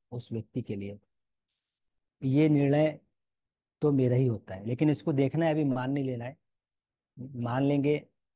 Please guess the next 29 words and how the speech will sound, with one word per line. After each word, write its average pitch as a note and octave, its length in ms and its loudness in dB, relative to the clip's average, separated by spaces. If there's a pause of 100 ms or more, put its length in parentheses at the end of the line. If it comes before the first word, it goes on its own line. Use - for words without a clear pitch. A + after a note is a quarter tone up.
(840)
तो C3 100 -2
फिर C#3 160 0
मूल्यांकन B2 640 -2
ठीक B2+ 220 -6
से C3 100 -6
नहीं A#2 140 -4
हो G2+ 60 -8
पाएगा। G2+ 320 -14 (960)
उसको D#3 240 0
देख E3 320 4
लेना B2+ 200 0
है G#2+ 80 -10 (640)
कि C#3 80 -6
मैं C3 200 -2
ही D3+ 120 2
ले D#3 160 4
रहा D3 100 2
हूँ D#3 140 0
कि D#3+ 100 -4
नहीं A#2+ 180 -4
ले G#2+ 120 -4
रहा G2+ 100 -12
हूँ। G2+ 120 -14 (1800)
अगर C3 300 0
मैं D3 160 4
ही D#3+ 140 4
ले F3 120 6
रहा E3 100 4
हूँ D3+ 240 -2